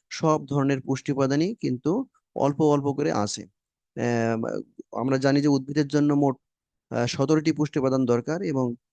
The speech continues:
এই যে সতেরোটি পুষ্টি উপাদান কি কি, এই, এইটার উপরে আমার আরেকটি ভিডিও আছে, সেখানে বিস্তারিত আলোচনা করা হয়েছে। এখন এই যে পুষ্টি উপাদানগুলো মাটিতে থাকলেই বা এই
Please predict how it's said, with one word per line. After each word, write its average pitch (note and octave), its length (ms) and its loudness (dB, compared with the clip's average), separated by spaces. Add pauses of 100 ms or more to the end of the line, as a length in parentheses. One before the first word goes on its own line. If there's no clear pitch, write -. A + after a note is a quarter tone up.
(180)
এই C#3 140 0
যে C#3+ 100 4
সতেরোটি C#3+ 420 0
পুষ্টি C#3+ 280 -2
উপাদান C3+ 240 0
কি C#3 220 -4
কি, B2+ 320 -2 (580)
এই, C3+ 360 0
এইটার C#3+ 560 0
উপরে D3 260 2
আমার D#3 220 2
আরেকটি B2 360 -2
ভিডিও B2 260 2
আছে, C#3 280 4 (500)
সেখানে C3 340 0
বিস্তারিত B2+ 400 2
আলোচনা B2 380 2
করা A#2+ 180 -2
হয়েছে। C3 340 -2 (440)
এখন C#3+ 440 0
এই D3 260 2
যে D#3 320 2
পুষ্টি D3+ 280 -2
উপাদানগুলো D3+ 1200 0
মাটিতে C3+ 300 0
থাকলেই D3 460 0
বা B2+ 160 4
এই B2+ 240 0